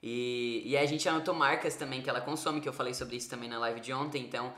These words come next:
várias marcas que a, que essa noiva consome: Apple, Chanel, Land Rover, Dior, enfim, anotamos todas as marcas que a noiva da Voe, essa persona ideal, consome. E aí agora a gente chega no momento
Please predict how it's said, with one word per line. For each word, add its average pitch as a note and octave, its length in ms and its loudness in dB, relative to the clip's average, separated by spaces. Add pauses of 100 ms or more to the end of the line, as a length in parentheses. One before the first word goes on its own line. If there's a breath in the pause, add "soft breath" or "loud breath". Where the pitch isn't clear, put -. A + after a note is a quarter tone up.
(160 loud breath)
várias F3 300 8
marcas D#3+ 340 0
que D#3 60 2
a, C3+ 200 4
que - 120 -2
essa C3+ 180 0
noiva C3 300 0
consome: C3 560 0
Apple, C#3 300 4
Chanel, B2+ 680 2 (220 loud breath)
Land C3+ 260 2
Rover, B2+ 800 4
Dior, C#3+ 500 8
enfim, C3+ 220 -2
anotamos C3+ 340 -2
todas D3 180 -2
as D#3+ 100 -2
marcas C#3 340 -2
que - 60 -2
a C3 40 0
noiva B2+ 220 0
da B2 120 0
Voe, A#2+ 460 -4 (220)
essa A#2 240 -4
persona B2 400 -4
ideal, A#2+ 380 2
consome. A#2 600 -4 (460 loud breath)
E D#3 120 2
aí E3 200 6
agora C#3+ 840 6 (200)
a B2 80 -6
gente B2+ 220 -4
chega B2+ 520 0 (100)
no C#3 120 -4
momento B2 600 -2